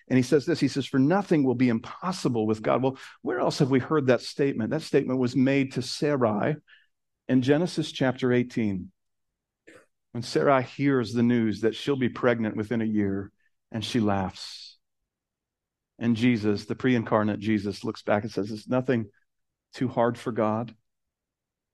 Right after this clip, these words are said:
Second allusion we have happens in verse forty-six. It's Mary's statement, "My soul magnifies the Lord." It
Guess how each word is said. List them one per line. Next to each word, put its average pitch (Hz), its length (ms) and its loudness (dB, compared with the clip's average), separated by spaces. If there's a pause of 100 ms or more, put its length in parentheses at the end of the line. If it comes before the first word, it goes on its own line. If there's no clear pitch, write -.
(1600)
Second 135 360 2
allusion 117 400 0
we 113 80 2
have 123 440 2
happens 120 360 -2
in 113 80 0
verse 117 180 0
forty-six. 120 560 0
It's 107 160 -12 (280)
Mary's 120 300 2
statement, 120 600 -2
"My 113 140 0
soul 135 340 0
magnifies 123 600 0
the 117 100 -2
Lord." 120 180 2
It 120 160 -2